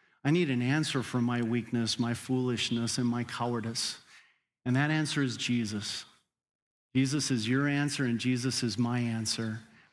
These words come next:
And as big of a fool as any of us might be, as big as a coward as any of us might be, we all have Jesus. He's my Savior and he's your Savior too.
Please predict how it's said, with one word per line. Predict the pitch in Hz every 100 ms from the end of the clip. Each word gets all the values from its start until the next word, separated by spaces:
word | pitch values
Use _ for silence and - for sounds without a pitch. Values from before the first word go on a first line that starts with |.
| _ -
And | 131
as | 117
big | 113 147 160
of | 156
a | 139
fool | - 156 160 156
as | 131 143
any | 156 180
of | 127 120
us | 110 -
might | 113 113 110
be, | 113 113 120
as | - 127
big | 123 165
as | 175
a | 165
coward | 165 - 214 233 123
as | 107 120
any | 110 117
of | 107
us | 101 -
might | 117 117 113
be, | 113 120 120 - _ _
we | 127 123
all | 127 151 170
have | 160 156
Jesus. | 131 127 104 104 123 - - - _ _ _ -
He's | 127
my | 131 135
Savior | 139 143 139 131 131 135 - -
and | 113
he's | 107 120 113
your | 120
Savior | - 113 110 110
too. | - 113 107